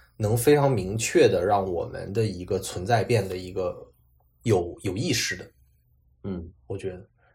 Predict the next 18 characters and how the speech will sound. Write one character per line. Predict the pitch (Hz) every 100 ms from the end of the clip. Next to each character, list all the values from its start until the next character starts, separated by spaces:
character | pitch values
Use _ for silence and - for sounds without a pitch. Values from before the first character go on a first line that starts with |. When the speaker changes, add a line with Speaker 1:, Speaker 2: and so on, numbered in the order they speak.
| _
Speaker 1:
但 | 185
是， | 175 127 - _ _ _ _ _
但 | 185
是 | 190
反 | - 98
过 | 120
来 | 147 123
的 |
话， | 123 139
这 | 135
个 | 131
问 | 139 127
题 | 113 - 98
就 | 104
是 | 113 - 104 95 92
也 | 92 98
存 | 92 - 92 101
在。 | 117 147 -